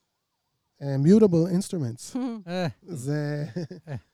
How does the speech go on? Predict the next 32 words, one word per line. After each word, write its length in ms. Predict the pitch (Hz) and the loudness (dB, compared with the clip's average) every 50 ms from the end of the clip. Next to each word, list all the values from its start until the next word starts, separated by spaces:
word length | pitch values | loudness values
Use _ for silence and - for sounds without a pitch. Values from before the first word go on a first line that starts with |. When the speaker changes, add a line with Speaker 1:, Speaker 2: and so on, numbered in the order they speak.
| _ _ _ | _ _ _
Speaker 1:
זה 120 | 135 139 | -6 -6
כלי 200 | 143 156 185 208 | -2 0 0 2
Speaker 2:
כן. 60 | 202 | 2
Speaker 1:
שאפשר 340 | - 220 180 160 - 208 202 | 2 2 2 4 4 4 4
למייט 540 | 214 214 196 185 175 185 214 208 170 - - - | 4 4 6 6 6 6 6 4 4 0 -4 -14
Speaker 2:
כן, 220 | - 190 185 175 170 160 _ _ | -16 -14 -14 -16 -16 -20 _ _
Speaker 3:
כן. 140 | - 147 139 | -8 -6 -4
Speaker 1:
באמצעות 420 | 147 147 143 - 160 156 165 160 | -4 -4 -2 0 0 0 2 2
Speaker 2:
כן. 60 | 180 | 0
Speaker 1:
העריכה. 400 | 160 156 147 147 139 - 160 147 135 117 _ _ _ | 0 0 0 -2 -2 -2 -4 -6 -6 -8 _ _ _
Speaker 2:
כן. 200 | _ 190 175 175 170 147 _ _ _ _ _ _ _ | _ -18 -16 -16 -18 -20 _ _ _ _ _ _ _
Speaker 1:
מעניין. 500 | - 135 139 147 165 196 247 262 214 147 113 - _ _ _ _ _ | -2 0 2 4 6 6 6 6 4 0 -2 -8 _ _ _ _ _
תודה, 220 | - 147 151 196 | -4 2 4 4
Speaker 2:
וש-, 20 | 220 | 4
Speaker 1:
קיטקיט. 160 | 214 - 226 | 4 0 -2
Speaker 2:
ושניהם 360 | 202 - 208 190 220 240 262 254 | -2 0 0 0 0 0 -4 -6
בצד 280 | 247 - - 226 214 | -6 -8 -10 -12 -12
השני 300 | 220 - - 208 202 202 | -12 -12 -10 -10 -10 -10
של 140 | - - 196 | -10 -12 -12
הים. 260 | 185 180 170 160 160 156 _ _ _ | -12 -12 -12 -12 -14 -18 _ _ _
זה 80 | - - - - - - - - _ - - | -20 -20 -20 -20 -20 -20 -20 -20 _ -6 0
Speaker 1:
זה 120 | 127 180 208 | 2 4 4
גם 200 | 220 226 233 240 | 6 4 4 4
גדול, 280 | 240 226 190 185 170 | 4 6 8 10 10
Speaker 2:
נדיר, 120 | 156 151 - | 8 8 6
Speaker 1:
כי 220 | 156 156 156 156 156 | 6 6 6 6 6
Speaker 2:
זה 60 | 156 | 6
נדיר. 340 | 156 156 156 156 156 165 165 - _ _ _ _ _ - - _ _ _ _ | 6 4 4 2 2 0 -4 -10 _ _ _ _ _ -20 -20 _ _ _ _
Speaker 1:
כי 160 | - 160 160 156 | -2 0 0 0
זה 220 | 135 156 165 160 | 2 2 2 2
אומר 260 | 160 165 180 190 196 | 4 4 4 2 2
לנו 360 | 208 208 202 208 202 196 196 | 2 2 2 2 2 2 0